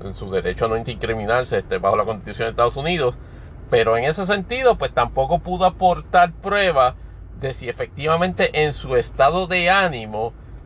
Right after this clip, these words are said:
figuraba otro, algún otro tipo de pensar o, o sentir con respecto a la, a la situación que estaba, estaba atravesando en ese momento con el señor Floyd. O sea,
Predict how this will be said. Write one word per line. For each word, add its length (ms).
figuraba 720
otro, 640
algún 360
otro 340
tipo 280
de 120
pensar 520
o, 360
o 120
sentir 460
con 160
respecto 580
a 40
la, 260
a 20
la 120
situación 380
que 60
estaba, 320
estaba 460
atravesando 420
en 40
ese 120
momento 340
con 160
el 60
señor 280
Floyd. 260
O 80
sea, 200